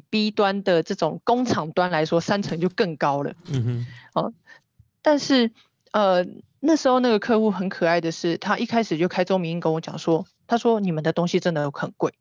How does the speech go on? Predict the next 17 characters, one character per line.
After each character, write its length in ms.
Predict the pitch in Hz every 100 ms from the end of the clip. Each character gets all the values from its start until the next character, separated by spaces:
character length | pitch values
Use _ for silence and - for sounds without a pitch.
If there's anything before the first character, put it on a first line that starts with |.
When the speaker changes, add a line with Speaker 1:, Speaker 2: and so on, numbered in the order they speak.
| _ _ _ - -
Speaker 1:
但 180 | - 226
是 260 | 202 - 202
呢， 260 | 175 156 160 _ _ _ _ _ _ _ _
我 180 | - 185
看 220 | - 247
中 180 | 220 214
的 80 | 175
是 160 | -
因 140 | 196 196
为 200 | 190 -
你 180 | 196 180
们 220 | 170 175
有 140 | 170
五 200 | 170 160
个 120 | 147 147
工 220 | 151 151
厂 200 | -